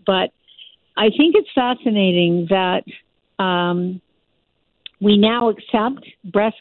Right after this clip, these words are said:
cancer, for instance, fifteen percent of cases, um, are related to alcohol consumption. Um, more women understand that or appreciate that, that than they did when my book came out, which was only five percent of Canadian women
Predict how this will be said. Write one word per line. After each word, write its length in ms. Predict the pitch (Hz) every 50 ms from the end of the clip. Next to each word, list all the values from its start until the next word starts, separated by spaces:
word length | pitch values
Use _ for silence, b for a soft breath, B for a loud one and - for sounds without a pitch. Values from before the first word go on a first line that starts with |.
| -
cancer, 580 | - 220 226 226 202 - - 233 220 220 226 208 190 -
for 120 | - 208
instance, 440 | 196 196 196 - - - 208 196 - - -
fifteen 380 | 214 196 - - 220 214 202
percent 420 | 196 - 208 190 - - 196 196 190
of 140 | 185 185 -
cases, 500 | - 190 185 190 185 - 202 202 196 196 _ B B B B B B B B B - -
um, 420 | 202 185 180 175 175 175 180 - -
are 180 | 185 196 185
related 560 | 180 185 190 180 180 180 180 175 180 175 180 - -
to 180 | - 190 175 -
alcohol 840 | - - 170 214 - - 196 165 180 175 170 170 165 170 - - - _ _
consumption. 840 | - - 196 185 - - 208 202 190 - - 220 214 208 208 214 - B B B B B B B -
Um, 580 | 196 196 196 190 185 185 180 185 185 185 185 151
more 340 | 202 190 196 208 202 190 185
women 320 | 196 208 208 202 202 196
understand 600 | 190 196 190 180 185 175 - - 208 185 185 185
that 200 | 185 190 185 180
or 120 | 175 175 160
appreciate 600 | 151 - - - 220 214 - - 208 190 185 185
that, 280 | - 180 180 - - - - - 190 -
that 220 | 190 185 185 190 -
than 140 | - 175 170
they 120 | 170 170 165
did 360 | 165 185 185 180 175 170 - _ _ -
when 180 | 180 170 165
my 180 | 170 175 180 214
book 200 | 202 214 202 - - -
came 180 | 208 196 190
out, 240 | 196 196 196 202 -
which 180 | 180 185 - - -
was 120 | 180 170 -
only 300 | 180 175 185 185 180 -
five 220 | - 147 156 180 -
percent 340 | - 202 196 - 214 202 196
of 60 | 190 - -
Canadian 420 | - 185 190 190 185 190 190 190
women 400 | 190 190 190 190 190 185 185 -